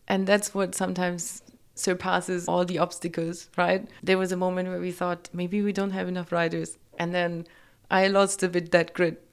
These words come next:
But then the team around me said, "No, we will continue, and we are here, and we're on the line." And, and that inspired others again to join.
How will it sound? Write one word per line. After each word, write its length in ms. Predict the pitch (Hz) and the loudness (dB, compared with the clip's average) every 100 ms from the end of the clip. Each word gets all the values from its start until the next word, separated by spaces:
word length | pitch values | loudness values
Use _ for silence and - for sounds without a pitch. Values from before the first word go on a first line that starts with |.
| - | -4
But 120 | 180 | -2
then 240 | 185 185 175 | 0 0 -2
the 80 | |
team 280 | 170 196 190 | -6 -4 -4
around 320 | 180 180 180 156 | 0 2 2 -2
me 140 | 165 | -6
said, 240 | 165 170 - - | -4 -6 -6 0
"No, 340 | 175 269 - - _ _ - | 2 4 0 -8 _ _ 2
we 140 | 196 | 6
will 120 | 220 220 | 6 6
continue, 520 | 196 185 220 170 - | 2 4 2 2 0
and 220 | - 180 | -2 -2
we 120 | 180 175 | 0 2
are 140 | 185 | 2
here, 280 | 170 190 165 | 0 0 0
and 200 | - 175 | -2 -4
we're 320 | 180 180 170 165 - - - | -2 -2 -4 -6 -18 -20 -6
on 120 | - 190 | -4 -2
the 60 | |
line." 240 | 180 170 165 | 0 0 0
And, 160 | 170 - | -4 -6
and 200 | 180 165 - | -8 -8 -6
that 160 | 220 208 | -4 -2
inspired 440 | 190 - 196 190 196 | -2 0 0 0 0
others 360 | 214 220 175 | 2 2 2
again 340 | 170 170 170 170 | -2 -2 -2 -2
to 100 | 170 | -6
join. 380 | 160 165 165 | -2 -2 -2